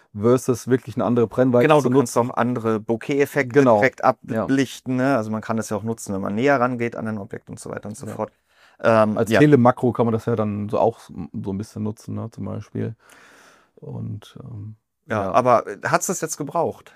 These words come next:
Speaker 2: ein Air?
Speaker 1: Also, es ist nicht bestätigt, aber man hat ja gehört, dass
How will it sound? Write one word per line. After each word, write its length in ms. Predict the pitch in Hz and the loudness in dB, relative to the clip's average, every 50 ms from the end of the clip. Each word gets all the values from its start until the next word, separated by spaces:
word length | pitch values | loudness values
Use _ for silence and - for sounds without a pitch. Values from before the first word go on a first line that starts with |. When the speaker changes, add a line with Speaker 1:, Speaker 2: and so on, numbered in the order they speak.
| _ | _
Speaker 2:
ein 100 | - 107 | -10 -8
Air? 380 | - - 104 95 92 90 92 92 _ _ _ _ _ _ _ _ _ _ _ | -6 -6 -4 -4 -4 -6 -8 -10 _ _ _ _ _ _ _ _ _ _ _
Speaker 1:
Also, 400 | - 120 120 131 143 139 135 123 - _ _ _ _ - | -2 2 4 4 6 4 4 2 -2 _ _ _ _ -4
es 160 | - 147 135 | -4 -2 0
ist 280 | 180 - - - - - _ _ _ _ _ _ - 95 | -2 -4 -4 -6 -14 -16 _ _ _ _ _ _ -14 -10
nicht 360 | 117 - - 156 165 165 - - | -8 -6 -2 -2 -2 -2 -2 -2
bestätigt, 500 | 143 117 - 151 160 185 - 208 160 - | -4 0 4 6 6 6 6 4 2 4
aber 160 | 127 135 135 | 4 4 4
man 220 | 131 131 127 123 123 | 4 2 2 2 2
hat 160 | 135 135 - | 0 0 2
ja 240 | 139 123 120 117 120 | 4 4 6 4 4
gehört, 500 | 113 110 113 107 117 123 123 127 127 - | 2 2 0 2 4 4 4 4 2 2
dass 560 | 117 110 107 - - - - - - - - | 2 2 2 -2 -8 -14 -16 -16 -18 -20 -20